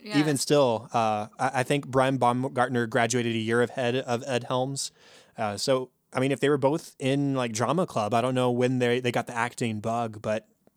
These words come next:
Speaker 2: maybe they were in productions or something together at the time. That'd be pretty cool.
Speaker 1: Yeah, hypothetically, they knew each other. I feel like these big,
Speaker 2: Um,
Speaker 1: huge high schools weren't that common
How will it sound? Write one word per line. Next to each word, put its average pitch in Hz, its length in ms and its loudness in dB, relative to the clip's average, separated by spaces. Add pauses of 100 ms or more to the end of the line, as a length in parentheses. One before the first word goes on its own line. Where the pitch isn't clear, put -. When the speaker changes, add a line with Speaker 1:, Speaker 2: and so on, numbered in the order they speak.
(120)
Speaker 2:
maybe 120 320 -2
they 120 460 0
were 120 180 0
in 117 100 0
productions 117 460 -4
or 143 80 -8
something 110 320 -6
together 107 300 -8
at 107 80 -12
the 117 80 -12
time. 107 320 -10
That'd 120 200 -4
be 110 40 -14
pretty 117 180 -6
cool. 113 220 -6
Speaker 1:
Yeah, 214 260 -2
hypothetically, 240 800 -4
they 175 240 -8 (480)
knew 202 80 -12
each 202 140 -12
other. 147 240 -16 (1200)
I 202 40 -8
feel 247 140 -4
like 233 160 -4
these 196 200 -6
big, 208 180 -4
Speaker 2:
Um, 110 160 -2
Speaker 1:
huge 202 340 -6
high 196 180 -4
schools 165 560 -10 (300)
weren't 180 280 -10
that 165 160 -4
common 156 520 -10